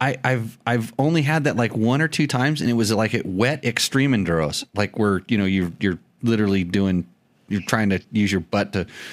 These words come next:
suck the seat up so you don't go flying off the back of the motorcycle. But, uh, I,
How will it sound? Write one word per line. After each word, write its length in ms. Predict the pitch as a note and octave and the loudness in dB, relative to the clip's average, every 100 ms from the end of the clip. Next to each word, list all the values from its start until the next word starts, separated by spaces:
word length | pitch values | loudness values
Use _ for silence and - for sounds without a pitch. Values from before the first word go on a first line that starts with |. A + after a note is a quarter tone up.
| - - | -18 -16
suck 340 | - - B2 - | -2 2 2 -2
the 80 | |
seat 240 | A2 - G#2+ | -2 2 2
up 140 | G2+ | 2
so 100 | - | 2
you 60 | G2 | 2
don't 160 | F#2+ | 2
go 80 | F#2 | 0
flying 380 | F2+ - G2+ G2 | -2 0 0 2
off 220 | F#2 F#2 - | 0 -2 -4
the 60 | |
back 280 | E2+ F#2+ F#2+ | -2 0 0
of 40 | G2 | 0
the 60 | |
motorcycle. 580 | F#2 G#2+ A2+ F2 E2+ F2 - - - - _ | 0 0 0 -2 -2 -4 -6 -18 -18 -20 _
But, 200 | A#2+ G#2+ | 0 2
uh, 260 | G#2 F#2+ E2+ E2+ - _ _ - | 2 2 0 -4 -20 _ _ -4
I, 240 | B2+ D3+ | -2 -2